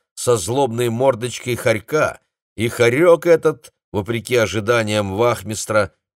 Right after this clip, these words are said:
вовсе не изъявил готовности выполнить просьбу портайгеносца Хуземана. «Вы шутите!» — завизжал он. «Ехать через границу сейчас, когда там такое творится?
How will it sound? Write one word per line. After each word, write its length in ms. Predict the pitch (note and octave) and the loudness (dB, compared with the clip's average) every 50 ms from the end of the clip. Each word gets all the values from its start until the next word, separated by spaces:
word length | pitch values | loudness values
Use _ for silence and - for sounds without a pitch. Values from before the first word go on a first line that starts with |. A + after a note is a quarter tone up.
| _ _ _ | _ _ _
вовсе 500 | _ D2+ G2 C#3+ E3+ F#3 D#3+ - - D3 | _ -2 0 2 2 0 -2 -4 -6 -6
не 220 | D#3 D3+ D3+ E3 E3 | -6 -4 -4 -2 -4
изъявил 580 | C#3 A2 A#2+ C#3+ D3 C3 B2 D#3 F3+ F#3 D3 | -4 -4 -6 -6 -6 -6 -6 -6 -4 -4 -6
готовности 760 | G2+ F2 A2 A#2 G#2+ - C3 B2 G#2+ G2+ G#2 G#2+ - - - A2 | -4 0 0 0 0 2 0 0 0 0 -4 -6 -6 -8 -6 -6
выполнить 640 | G#2+ G2 A#2 B2+ - - G#2+ G#2 G#2 G#2+ G2+ F2 | -4 -4 -4 -4 -4 -4 -4 -2 -2 -4 -6 -6
просьбу 460 | - A2 A#2 A#2+ A2 F2+ F2 G2 G#2 F2+ | -4 -2 0 0 0 -2 -4 -6 -6 -2
портайгеносца 1000 | - A2 G2+ G2+ - A#2+ A2 G#2 F2+ E2+ G#2 G#2+ A2 A2 G#2 - - - G#2+ G#2+ | 0 -2 -2 0 -2 -2 -2 -2 -2 -4 -6 -4 -2 -4 -4 -4 -6 -6 -8 -8
Хуземана. 720 | F#2+ - - A#2+ A2 E2+ F#2+ F#2 E2+ D#2+ D#2 C#2+ A#1+ - - _ _ _ _ _ _ _ _ _ _ _ _ _ _ _ _ _ _ _ _ _ | -8 -8 -8 -8 -8 -6 -6 -6 -6 -6 -8 -8 -10 -16 -20 _ _ _ _ _ _ _ _ _ _ _ _ _ _ _ _ _ _ _ _ _
«Вы 160 | - E3+ F#3+ | 2 2 2
шутите!» — 920 | - - C4 C#4 C#4 C4+ - A#3 A3+ - G#3 G3+ F#3 E3+ D3+ B2 - - _ _ _ _ - | 4 6 8 8 8 8 6 2 0 2 4 4 6 6 6 2 0 -6 _ _ _ _ -12
завизжал 600 | F2 E2+ A2 G#2 G#2 F#2 D2 E2 G#2 F#2+ F#2 F#2 | -6 -4 -4 -2 -2 -4 -2 0 0 2 2 0
он. 220 | F2 D#2 C#2+ - _ _ _ _ _ _ _ _ | -2 -4 -4 -8 _ _ _ _ _ _ _ _
«Ехать 360 | - E3 - - G3 G#3 E3+ | 2 2 4 4 2 0 0
через 280 | - - A3 G#3+ G3 D3+ | 0 -2 -2 -2 -2 -2
границу 580 | - F#3+ G#3 G#3+ A#3+ B3+ A#3 F3 - - F3 | 2 2 0 2 2 -2 -2 -2 0 0 0
сейчас, 540 | - - F#3+ G3 - - A#3+ A#3+ G3 D3 - | 0 0 -2 -2 2 2 4 6 6 4 4
когда 320 | - D#3+ E3 F3+ F3 A3 G#3+ | 2 2 2 4 6 4 6
там 180 | G3+ G3+ F3+ | 6 4 4
такое 280 | - G#3 - A#3 B3+ B3 | 4 4 6 8 6 6
творится? 680 | G#3+ G3+ A3+ B3+ C#4 D#4 F#4+ - - - G3+ - - | 8 6 6 6 6 4 2 2 2 2 2 2 2